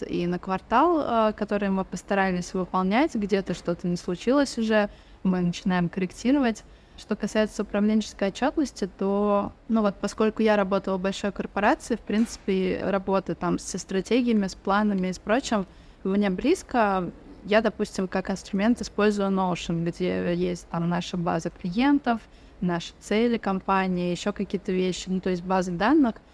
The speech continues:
которые мы пользуемся, управляем. Ну, и там Google таблицы для финансового контроля. Пока что нам этого достаточно, потому что просто объём клиентов, э, действий, инструментов у нас не такой большой, и, в принципе, нам этого достаточно. Но действительно,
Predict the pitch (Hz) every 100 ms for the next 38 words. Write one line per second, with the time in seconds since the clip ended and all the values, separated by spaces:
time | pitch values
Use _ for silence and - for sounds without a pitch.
0 | - - - 175 202 190 180 190 208 202
1 | 180 - 180 - 185 180 170 165 165 -
2 | - - - 226 220 185 - 175 185 214
3 | 196 180 185 175 214 - 185 190 175 -
4 | 208 185 170 - 165 - 175 170 170 165
5 | 165 - - - - - 214 214 - 214
6 | 208 196 190 190 185 - 285 - - 208
7 | - 180 196 - - 185 - 190 185 190
8 | 180 170 - 180 185 220 - 196 - -
9 | 180 170 165 180 196 - 180 175 170 -
10 | 175 175 220 202 - 175 175 - 180 180
11 | - 170 170 170 - 262 247 - 190 202
12 | - 180 180 180 170 170 180 - 170 -
13 | - 170 - - - - - - 185 196
14 | 202 202 185 190 - 233 - 247 214 202
15 | 190